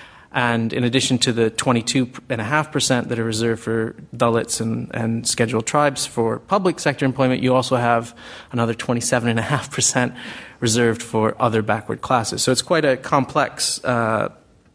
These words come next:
and in addition to those, you have, uh, the higher education benefits as well. So there's access to higher education, to public sector employment, but also to representation. And more recently in panchayats, which is local democracy, a third of panchayat seats are reserved for women.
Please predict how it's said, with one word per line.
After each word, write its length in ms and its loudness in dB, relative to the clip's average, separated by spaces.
and 120 0
in 100 2
addition 360 0
to 80 0
those, 220 0
you 120 2
have, 420 -2
uh, 260 -2
the 80 4
higher 200 2
education 720 0
benefits 520 -4
as 100 -6
well. 240 0
So 200 -2
there's 280 -2
access 500 -2
to 100 -2
higher 200 2
education, 460 0
to 80 -2
public 260 0
sector 320 -4
employment, 480 2
but 100 2
also 220 2
to 120 0
representation. 920 0
And 260 0
more 300 2
recently 520 2
in 120 4
panchayats, 640 0
which 180 -4
is 140 -4
local 300 0
democracy, 600 -2
a 80 -2
third 360 2
of 100 0
panchayat 480 0
seats 260 -4
are 60 -4
reserved 280 -4
for 120 -4
women. 440 0